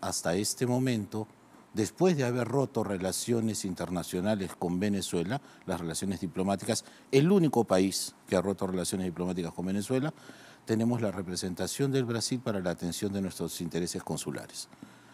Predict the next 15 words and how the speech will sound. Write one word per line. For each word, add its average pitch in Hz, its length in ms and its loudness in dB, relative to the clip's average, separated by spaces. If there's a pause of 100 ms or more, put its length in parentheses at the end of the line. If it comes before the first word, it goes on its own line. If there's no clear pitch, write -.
(120)
Nos 87 140 -4
estamos 113 340 0
manteniendo 107 580 2
en 127 100 4
esa 127 180 2
línea 127 280 4
de 123 60 4
actuación 117 500 0 (360)
y 101 80 -2
estamos 123 340 0
tratando 110 400 0
a 95 40 -2
partir 156 480 2
de 139 100 4
allí 151 300 2